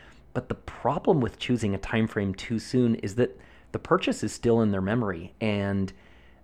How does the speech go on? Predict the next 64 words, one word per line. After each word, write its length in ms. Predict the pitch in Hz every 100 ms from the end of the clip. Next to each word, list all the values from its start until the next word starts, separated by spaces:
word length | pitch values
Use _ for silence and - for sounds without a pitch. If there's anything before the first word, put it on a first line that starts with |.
| -
they, 240 | 135 131
they 200 | 101 123
actually 280 | 120 - 120
will 380 | 92 92 120 107
ask 260 | 90 -
for 100 | -
their 120 | - 98
money 260 | 98 101
back 280 | 95 95 -
more 380 | 95 98 107 98
often 300 | 104 - 90
if 140 | 90
it's 120 | -
sooner. 320 | - 117 104 92
You 140 | 92
think 220 | - 120
it's 160 | 98 -
the 100 | 95
opposite 380 | 95 - 95 -
because 220 | - 92
they're 120 | 95
gonna 160 | 92 87
go 140 | 85
past 440 | - - 90 -
that, 240 | - - - - - - -
but 100 | -
they 100 | 104
will 260 | 95 110
ask 220 | 104 -
for 100 | -
their 100 | 98
money 220 | 92 95 87
back 240 | 104 -
'cause 120 | -
they're 120 | 92
having 260 | 98 98 95
buyer's 340 | 90 87 85
regret 520 | 87 90 95 95 - - - -
or 120 | -
remorse 500 | 92 90 92 92 -
at 120 | 90
that 160 | 87 -
time. 260 | 92 90 82 - -
So 140 | -
you 100 | 131
want 220 | 123 151 156
them 160 | 143
to 400 | - - 110 98
forget 320 | 90 107 104
about 220 | 90 87 82
it 100 | -
for 120 | 95
a 60 |
little 220 | 87 85 82
while 240 | 78 76
and 100 | 90
just 200 | 113 -
get 120 | 110
into 180 | 104 92
the 80 | -
course 420 | - - 98 92
and 100 | 87
start 300 | - 85 -
learning. 300 | 95 92 -